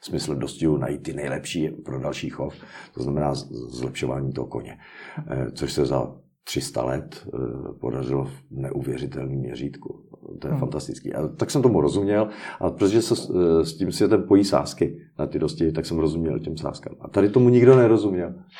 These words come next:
Speaker 1: Tady byla sportka, nějaká státní loterie a takový podobný předpotopní věci.
Speaker 2: Tam jste dostal nápad na založení Fortuny?
Speaker 1: No, já už jsem ho dostal dávno, já už jsem ho dostal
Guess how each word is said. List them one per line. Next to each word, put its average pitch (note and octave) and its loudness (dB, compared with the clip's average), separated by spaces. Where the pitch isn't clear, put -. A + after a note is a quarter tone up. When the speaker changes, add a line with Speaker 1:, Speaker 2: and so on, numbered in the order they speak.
Speaker 1:
Tady F2 4
byla E2+ 2
sportka, - 0
nějaká D2+ -4
státní D2 -4
loterie D2+ -2
a - -6
takový - -8
podobný C#2+ 0
předpotopní D2+ -4
věci. C#2 -2
Speaker 2:
Tam C3 2
jste C3+ -2
dostal C3 -2
nápad B2 2
na B2 2
založení A#2+ -4
Fortuny? A#2 -6
Speaker 1:
No, A#2+ 8
já A#2+ 10
už G#2 6
jsem A#2+ 4
ho A2 8
dostal A2+ 6
dávno, A#2+ 8
já G2+ 6
už F#2+ 2
jsem G#2+ 0
ho G2 4
dostal F#2+ 4